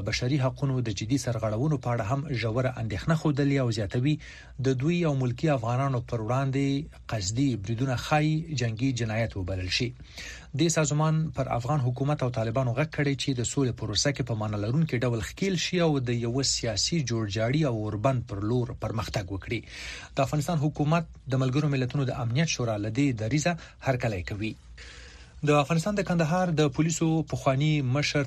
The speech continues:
تادین خان د شروع چهارشنبې په ورځ وویل، چې طالبانو په تیره یوه نیمه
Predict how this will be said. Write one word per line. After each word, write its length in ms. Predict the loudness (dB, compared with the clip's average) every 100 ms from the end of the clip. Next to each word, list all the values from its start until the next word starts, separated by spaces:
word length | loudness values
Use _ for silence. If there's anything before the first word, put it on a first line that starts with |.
| 0
تادین 260 | 0 0 0
خان 200 | 0 0 0
د 100 | 0
شروع 260 | 2 2
چهارشنبې 440 | 0 -2 0 0 0
په 80 | 2
ورځ 200 | 0 2
وویل، 320 | 2 2 2
چې 180 | 0 0
طالبانو 440 | 0 2 2 2 0
په 100 | -2 0
تیره 180 | 0 0
یوه 240 | 0 0 2 2
نیمه 200 | 2